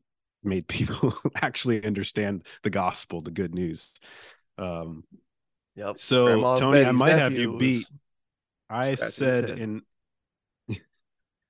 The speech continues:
Speaker 1: a lot of people were sc-, people didn't fall asleep on me, but they were scratching their heads.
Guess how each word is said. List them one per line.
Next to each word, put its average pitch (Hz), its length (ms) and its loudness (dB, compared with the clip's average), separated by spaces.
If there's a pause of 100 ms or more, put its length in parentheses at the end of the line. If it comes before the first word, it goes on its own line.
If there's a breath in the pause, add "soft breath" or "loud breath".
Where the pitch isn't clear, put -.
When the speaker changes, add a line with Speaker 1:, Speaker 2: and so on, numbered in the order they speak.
(160)
Speaker 1:
a 104 60 0
lot 123 220 4
of 101 80 -2
people 95 520 -6 (100)
were 90 120 -6
sc-, - 160 -10 (300 soft breath)
people 233 260 6
didn't 196 220 6
fall 143 240 4
asleep 117 320 2
on 92 180 -8
me, - 160 -18 (920)
but 113 320 0 (600)
they 127 120 4
were 127 160 6
scratching 110 480 0
their 95 120 -4
heads. 90 380 -6